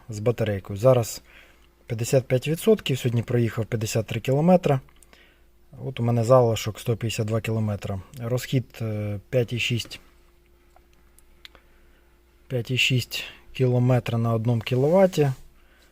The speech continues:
Це, грубо кажучи, бл-, десь вісімнадцять, там, можливо, кіловат. Сьогодні з кондиціонером катався по місту чисто, сімдесят, вісімдесят, там, трошки давав,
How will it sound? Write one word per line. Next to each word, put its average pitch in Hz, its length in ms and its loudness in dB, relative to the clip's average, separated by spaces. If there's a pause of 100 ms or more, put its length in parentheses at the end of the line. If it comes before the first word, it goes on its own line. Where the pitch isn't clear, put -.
(500)
Це, 104 340 -6 (520)
грубо 110 380 -6
кажучи, 107 460 -2
бл-, 104 160 -4
десь 110 460 -4
вісімнадцять, 127 760 0
там, 101 140 -10
можливо, 101 460 -6
кіловат. 101 400 -6
Сьогодні 98 200 -8
з - 60 -12
кондиціонером 135 840 0 (120)
катався 113 540 -8 (580)
по 123 100 -4
місту 151 400 2
чисто, 110 560 -2 (520)
сімдесят, 120 640 0
вісімдесят, 107 640 -2
там, 98 260 -10
трошки 107 360 -10
давав, 135 440 2